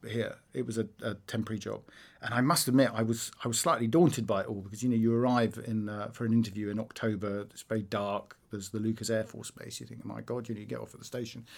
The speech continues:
I mean, I have no idea where I am and what am I doing here. And, you know, having someone who'd been in London all his life. Um, anyway, I came for the interview. I thought I actually gave the interview of my life, actually, <laughs> I, to be honest, but, uh, uh, no such luck.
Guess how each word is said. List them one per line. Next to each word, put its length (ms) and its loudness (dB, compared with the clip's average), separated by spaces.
I 140 8
mean, 180 10
I 200 10
have 120 10
no 200 10
idea 260 8
where 140 8
I 120 8
am 260 6
and 140 4
what 120 2
am 100 2
I 80 4
doing 260 2
here. 240 0
And, 120 -4
you 80 4
know, 100 6
having 260 4
someone 300 4
who'd 160 2
been 140 4
in 80 6
London 320 6
all 100 -4
his 160 -10
life. 80 -14
Um, 320 10
anyway, 220 12
I 60 8
came 200 10
for 60 6
the 100 8
interview. 400 6
I 100 8
thought 220 2
I 120 6
actually 360 2
gave 160 4
the 100 6
interview 280 4
of 60 4
my 120 6
life, 320 8
actually, 340 2
<laughs> 80 -2
I, 20 -2
to 160 -4
be 120 0
honest, 320 0
but, 300 4
uh, 40 2
uh, 500 2
no 160 10
such 260 2
luck. 260 4